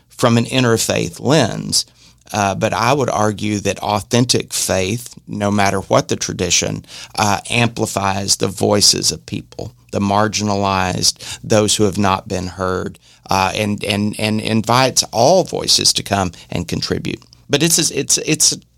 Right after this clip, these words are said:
tricky, it's a tricky line to walk sometimes. And,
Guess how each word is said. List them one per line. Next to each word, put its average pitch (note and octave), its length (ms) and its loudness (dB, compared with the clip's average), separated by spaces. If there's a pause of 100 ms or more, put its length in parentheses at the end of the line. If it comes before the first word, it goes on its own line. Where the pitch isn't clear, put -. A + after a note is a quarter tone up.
(420)
tricky, D#3 680 -2 (260)
it's - 160 0
a - 60 0
tricky C#3+ 340 -2
line G#2 240 2
to G2+ 60 -6
walk F#2+ 280 -4
sometimes. - 460 -6
And, C#3 340 0